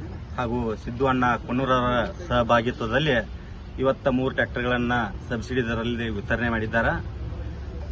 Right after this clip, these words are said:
ಅವರಿಗೆ ನನ್ನ ಅನಂತ ಕೋಟಿ ನಮಸ್ಕಾರಗಳನ್ನು ತಿಳಿಸ್ತೀನಿ. ಅದೇ ರೀತಿಯಾಗಿ ಈಗಾಗಲೇ ಒಂದು ನೂರ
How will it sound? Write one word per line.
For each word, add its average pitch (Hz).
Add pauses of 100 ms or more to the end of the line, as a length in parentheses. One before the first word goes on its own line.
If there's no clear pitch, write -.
(120)
ಅವರಿಗೆ 127
ನನ್ನ 131
ಅನಂತ 123
ಕೋಟಿ 123
ನಮಸ್ಕಾರಗಳನ್ನು 113
ತಿಳಿಸ್ತೀನಿ. 139 (1500)
ಅದೇ 139
ರೀತಿಯಾಗಿ 139 (1300)
ಈಗಾಗಲೇ 160
ಒಂದು 147
ನೂರ 147